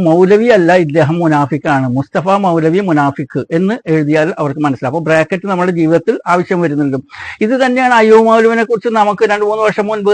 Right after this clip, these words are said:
നമ്മൾ അയ്യൂബ് മൗലവി എന്ന് പറയുമ്പോൾ ബ്രാക്കറ്റിൽ മുനാഫിക്ക് എന്ന് എഴുതുമായിരുന്നു. അദ്ദേഹം ഒരു മാറ്റം വരുത്തി, അദ്ദേഹം ഇസ്ലാമിലേക്ക് തിരിച്ചു വന്നു, ആ ബ്രാക്കറ്റ് നമ്മൾ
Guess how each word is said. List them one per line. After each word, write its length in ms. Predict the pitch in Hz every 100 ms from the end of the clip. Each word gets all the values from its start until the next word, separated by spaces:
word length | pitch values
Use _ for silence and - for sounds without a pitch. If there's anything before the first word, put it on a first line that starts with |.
| 208
നമ്മൾ 160 | 202 202
അയ്യൂബ് 280 | 196 190 190
മൗലവി 280 | 196 196 196
എന്ന് 120 | 196 208
പറയുമ്പോൾ 320 | 190 185 196 208
ബ്രാക്കറ്റിൽ 380 | 208 208 196 214
മുനാഫിക്ക് 380 | 220 214 220 220
എന്ന് 100 | 220
എഴുതുമായിരുന്നു. 520 | 214 208 208 196 185 165 147
അദ്ദേഹം 260 | 131 139 165
ഒരു 100 | 175 185
മാറ്റം 260 | 175 208 208
വരുത്തി, 260 | 196 175 202 180
അദ്ദേഹം 280 | 160 170 180
ഇസ്ലാമിലേക്ക് 480 | 175 175 185 190 196
തിരിച്ചു 240 | 196 170 196
വന്നു, 160 | 185 185 165
ആ 20 | 165
ബ്രാക്കറ്റ് 320 | 170 180 175
നമ്മൾ 140 | 170